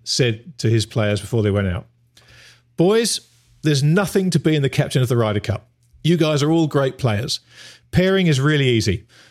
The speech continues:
I'm gonna pair together you boys who drive crooked, and I'm gonna pair together you boys who drive straight. And the first ball is gonna be hit by Julius Boros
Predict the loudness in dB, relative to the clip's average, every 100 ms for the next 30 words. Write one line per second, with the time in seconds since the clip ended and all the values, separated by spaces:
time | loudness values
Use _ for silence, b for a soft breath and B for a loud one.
0 | b b 0 0 0 0 0 0 0 2
1 | 2 2 2 0 2 0 0 0 0 0
2 | 0 0 -4 -10 _ _ -2 0 0 0
3 | 0 0 0 0 0 0 0 0 0 2
4 | 0 -2 -2 -2 -2 -4 _ _ _ B
5 | B B 0 0 2 2 2 0 0 0
6 | 0 0 2 2 0 0 0 0 0 0
7 | 0 0 -2